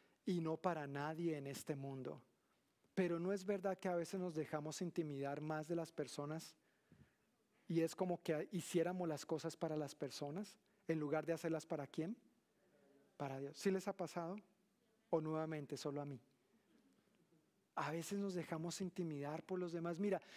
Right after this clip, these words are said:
si hacemos las cosas para Dios, las cosas van a estar bien para los demás.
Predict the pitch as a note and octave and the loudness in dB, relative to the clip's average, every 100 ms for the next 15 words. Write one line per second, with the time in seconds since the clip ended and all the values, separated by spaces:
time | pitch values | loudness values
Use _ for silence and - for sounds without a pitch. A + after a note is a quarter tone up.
0 | - - F3+ - G#3+ A#3 C4+ B3 - - | -6 2 2 2 0 2 2 0 0 0
1 | F#3 G#3+ G#3 G#3 F3 D3+ C#3 D3 A3 C#4+ | 2 0 0 0 0 0 0 0 0 -2
2 | - - _ _ _ _ _ _ D#3+ - | -8 -14 _ _ _ _ _ _ -4 -2
3 | F3 F3 F3 F3 E3 - D3+ C#3+ D3 D3+ | -2 -2 -2 -2 -2 -2 -2 -2 -4 -2
4 | D3+ C#3 C3 C3+ B2+ - - - | -4 -4 -6 -8 -8 -10 -14 -18